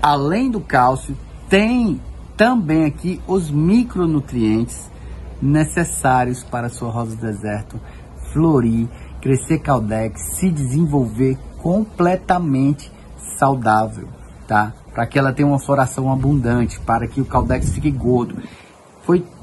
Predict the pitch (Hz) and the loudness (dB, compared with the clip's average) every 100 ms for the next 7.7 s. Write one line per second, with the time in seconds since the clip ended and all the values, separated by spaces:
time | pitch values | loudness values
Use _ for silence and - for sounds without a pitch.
0 | - 233 262 262 214 - 220 214 - 156 | 2 6 6 4 2 4 4 2 2 4
1 | 143 143 151 170 - - - - 117 127 | 6 4 -2 -8 -14 -20 -14 -4 0 0
2 | 143 - 143 139 202 208 196 185 - - | -2 -2 0 0 0 0 2 0 0 4
3 | 127 127 127 135 - - - - - - | 4 4 0 -10 -16 -20 -20 -20 -20 -20
4 | - - 147 185 185 - - 135 139 135 | -20 -4 2 4 2 0 4 4 4 0
5 | - 139 202 240 - - 156 127 101 - | -4 0 0 0 -2 0 2 2 0 -4
6 | 98 - 98 95 - - 202 220 - - | -8 -6 -6 -8 -10 -2 0 0 -2 0
7 | 185 151 127 135 156 165 | 2 4 4 4 4 2